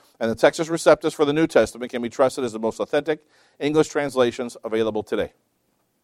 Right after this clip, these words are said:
So if they shift and start using the Latin Vulgate from the Roman Catholic Church as the basis for their translation of the Old Testament, it's a problem. By the way, the Jews still don't do that.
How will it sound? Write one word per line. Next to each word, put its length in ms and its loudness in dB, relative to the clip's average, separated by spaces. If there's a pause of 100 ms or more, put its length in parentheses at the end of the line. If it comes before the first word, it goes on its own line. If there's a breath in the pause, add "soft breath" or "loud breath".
(1040)
So 180 0
if 100 0
they 140 -2
shift 580 2
and 120 -14
start 200 0
using 240 -4
the 100 0
Latin 260 2
Vulgate 420 2
from 100 -6
the 80 -2
Roman 220 -2
Catholic 340 0
Church 380 -2 (300)
as 160 0
the 80 -8
basis 380 -4
for 120 -10
their 80 -2
translation 560 -4
of 60 -10
the 100 -2
Old 180 0
Testament, 440 0
it's 120 -8
a 60 -12
problem. 400 2 (2000)
By 100 4
the 60 6
way, 100 4
the 60 -6
Jews 200 -2
still 180 4
don't 180 0
do 80 -12
that. 160 -20